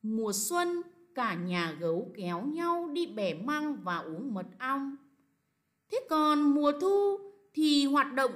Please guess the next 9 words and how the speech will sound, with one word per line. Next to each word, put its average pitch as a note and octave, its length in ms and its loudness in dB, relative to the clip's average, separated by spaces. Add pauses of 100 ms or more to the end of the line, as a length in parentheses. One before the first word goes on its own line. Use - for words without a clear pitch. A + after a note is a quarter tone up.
(100)
của B3 180 4
nhà B3 280 0
gấu C4 260 0
là F4 200 -2
gì? D4 540 0 (2250)
À, F#3+ 520 -2 (220)
gấu G3 520 0
đi F#4 160 6
nhặt G3+ 320 2